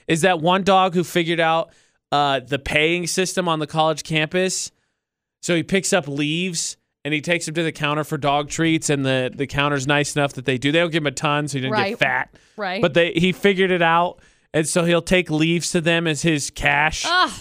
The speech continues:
Speaker 1: as his money, and then they'll give him a treat for it.
Speaker 2: Y'all, we don't deserve dogs.
Speaker 1: What's your dog's smartest, one of your dog's smartest things?
Speaker 2: Okay, um, let's see.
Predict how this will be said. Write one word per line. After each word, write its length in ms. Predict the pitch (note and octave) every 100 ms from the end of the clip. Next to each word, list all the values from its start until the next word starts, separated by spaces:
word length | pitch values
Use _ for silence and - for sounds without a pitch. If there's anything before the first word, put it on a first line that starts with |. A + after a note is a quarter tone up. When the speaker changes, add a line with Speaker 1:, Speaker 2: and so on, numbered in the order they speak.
| -
Speaker 1:
as 60 | D3
his 120 | D3
money, 320 | D#3+ D3+ D#3
and 80 | D3+
then 80 | C#3+
they'll 100 | C#3
give 120 | D3
him 60 | C#3+
a 40 |
treat 280 | B2 D3 C#3
for 280 | - C#3+ C#3+
it. 80 | G#3
Speaker 2:
Y'all, 340 | E4 E4 D#4+
we 160 | C#4 G4
don't 220 | G#4+ G#4+
deserve 400 | D#4 B3 C#4 G#3+
dogs. 680 | F#3 B3 D#3+ - A3+ A#3 A#3 C4 A#3+ A#3 -
Speaker 1:
What's 180 | E3+ -
your 100 | F#3
dog's 300 | F#3 F3+ -
smartest, 600 | E3 E3 E3 D#3+ - -
one 180 | F3+
of 100 | F#3+
your 120 | D#3 D#3
dog's 340 | C3+ A#2+ A2
smartest 520 | - D3 D3+ D3 C#3 -
things? 460 | - - A2+ G2 -
Speaker 2:
Okay, 420 | D4 - C#4+ B3 -
um, 480 | B3+ B3 A#3+ A#3+ A3 _ _ _ _ _ _ _ _ _ _ _ _ _
let's 180 | A3 -
see. 240 | F3+ D#3+